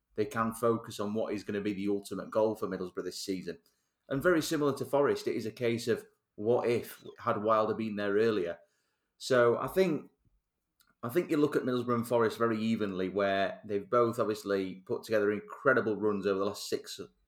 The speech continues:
six months or so to get into the position they're in. And they probably do look like the two now that are the probably the strongestly equipped to get into these, into these playoff places. So Borough,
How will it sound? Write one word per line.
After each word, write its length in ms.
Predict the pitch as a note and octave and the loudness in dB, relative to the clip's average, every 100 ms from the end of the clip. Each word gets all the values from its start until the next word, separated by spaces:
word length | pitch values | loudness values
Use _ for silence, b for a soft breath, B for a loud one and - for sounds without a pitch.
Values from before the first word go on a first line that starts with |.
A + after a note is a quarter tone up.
| _ _ | _ _
six 300 | - - - | -4 -4 -2
months 320 | G#2+ G#2 - | -2 -2 -4
or 80 | G2+ | -4
so 220 | - F#2+ | -2 -2
to 120 | F#2+ | -2
get 180 | F#2+ E2 | -4 -4
into 180 | G2+ G2+ | -6 -4
the 100 | G2+ | -4
position 220 | G2 F#2+ | -2 -4
they're 160 | F#2 G2 | 0 0
in. 220 | E2+ D#2+ _ _ _ _ _ - | 0 -6 _ _ _ _ _ -4
And 220 | G2+ G2+ | -2 0
they 100 | G2+ | -2
probably 400 | - B2 A#2 G#2+ | 0 -2 0 -2
do 240 | F#2 B2 | 0 0
look 160 | A2+ G2+ | 2 2
like 160 | G2+ F2+ | 0 -2
the 80 | |
two 260 | G2+ A#2+ G#2 | -4 -4 -2
now 200 | F#2+ G2 | -2 -4
that 100 | G2 | -2
are 220 | G#2+ G2+ | 0 0
the 260 | G2 F#2+ F#2+ _ _ _ _ _ _ | 2 0 -2 _ _ _ _ _ _
probably 140 | A2 G2 | -4 -2
the 80 | |
strongestly 960 | G2+ - - C3 A#2 G#2 G2 - G2+ G#2 | -2 -6 -2 0 0 -2 -6 -8 -2 -2
equipped 560 | G2+ - A2 - - - _ _ | -2 -2 -2 -2 -10 -20 _ _
to 80 | F2+ | -6
get 200 | G#2 - | -4 -4
into 320 | G#2+ G2 G#2 | -6 -6 -6
these, 440 | G2 F#2+ F#2+ - _ | -6 -8 -10 -18 _
into 200 | G#2 F#2+ | -12 -8
these 180 | G2 F#2 | -8 -6
playoff 380 | A2 F#2+ F#2 - | -2 -2 -2 -2
places. 420 | A2 G2+ G2+ - | -2 -2 -8 -2
So 140 | A2 | 0
Borough, 460 | G#2+ C#3 C3 B2 | 2 4 4 2